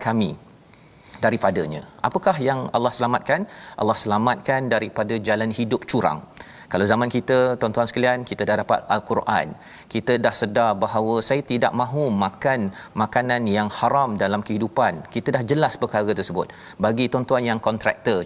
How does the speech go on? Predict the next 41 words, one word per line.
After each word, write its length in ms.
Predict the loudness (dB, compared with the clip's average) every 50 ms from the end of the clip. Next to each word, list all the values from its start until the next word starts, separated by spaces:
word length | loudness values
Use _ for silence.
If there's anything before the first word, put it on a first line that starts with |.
| -2
contohnya, 480 | -4 -4 -2 -2 -2 -2 0 -2 -2 -4 -4 -8 -4 -2
kan, 160 | -2 -2 -2 0
selama 240 | 0 0 0 2 2 0 2
ini 140 | 2 2 0 0 -2 -6 -12 -16 -14 -2 0
sogok 460 | 2 2 4 4 2 2 2 0 -2 -2
di 80 | 0 2 4
bawah 280 | 4 4 4 2 2 0 0 -2
meja, 300 | -2 -2 0 0 2 2 2 0
di 40 | -2 -2 -4
tepi 240 | -6 -2 0 0 0 2 2
meja, 300 | 0 0 2 2 2 2 2 0 -2 -8 -16 -20 -14 -6 -6
tapi 160 | -2 0 0 0 2 2
bila 220 | 2 4 4 4 4 4 2
dah 80 | 0 0 0
sedar, 320 | -2 -4 0 2 2 2 2 0 0 -2
"Eh, 60 | -4 -2
saya 160 | -2 -2 0 0 -2
baca 140 | -2 -2 -4 -2
Quran 220 | -2 0 0 0 -2 0
ni, 40 | -2
saya 100 | -2 0 2 0
tak 80 | 2 2
boleh 160 | 0 0 2 2 0 0
makan 180 | 0 0 -2 0 0
harta 220 | -2 0 0 0 0
yang 100 | 2 2 4 2
batil," 400 | 2 2 0 0 0 0 0 -2 -6 -10 -16 -18 -18 -20 -6 -4 -4 -4
itu 160 | 0 0 0 2 2 0
tanda 260 | 0 2 2 2 2 2 2
Allah 180 | 2 2 0 0 0
selamatkan 440 | 0 0 2 0 0 0 0 0 0 -2
kita. 180 | -2 -2 -4 -4 -4 -8 -16 -20 -8 -4 0 0
Allah 140 | 0 2 0 2
telah 160 | 2 2 2 2 2
mengingatkan 580 | 2 2 2 2 0 0 0 0 -2 -2 -2 -4
kita, 220 | -6 -2 0 0 0 0 -2 -8 -16 -14 -12 -10 -2 0 0
jangan 360 | 0 2 2 0 0 0 0 -2
kita 280 | -4 -6 0 2 2 2 2 0 -2 -2 -2
nak 180 | -4 -4 -2 -2 -2
kembali 380 | 2 2 2 2 4 2 2 2 2 2
balik 220 | 2 2 0